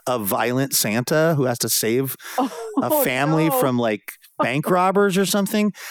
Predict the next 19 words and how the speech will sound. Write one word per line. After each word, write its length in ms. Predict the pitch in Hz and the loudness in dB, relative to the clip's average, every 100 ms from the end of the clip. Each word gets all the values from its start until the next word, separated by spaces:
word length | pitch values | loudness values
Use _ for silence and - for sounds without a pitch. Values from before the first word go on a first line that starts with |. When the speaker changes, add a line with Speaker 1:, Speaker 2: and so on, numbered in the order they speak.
| - - | -10 -2
Speaker 1:
I 160 | 165 | 2
know 300 | 185 175 240 | 4 4 4
this 240 | 220 170 - | 2 2 2
because 420 | 311 - 156 151 123 | 0 2 0 2 0
the 100 | 139 | -2
trailer 640 | - - 185 220 208 175 | 0 2 4 4 4 2
is 180 | 147 135 | 0 0
on 120 | 143 | 0
the 80 | 139 | 0
building 380 | 123 151 180 143 | 2 2 4 2
across 300 | 123 139 143 | 0 0 0
from 100 | 139 | 0
my 100 | 123 | 0
hotel 360 | 123 117 147 | 0 0 0
room, 160 | 147 113 | 2 2
and 100 | 113 | 0
it 80 | 123 | 0
is 140 | 127 | 0
just, 340 | - 151 - | 0 -2 -2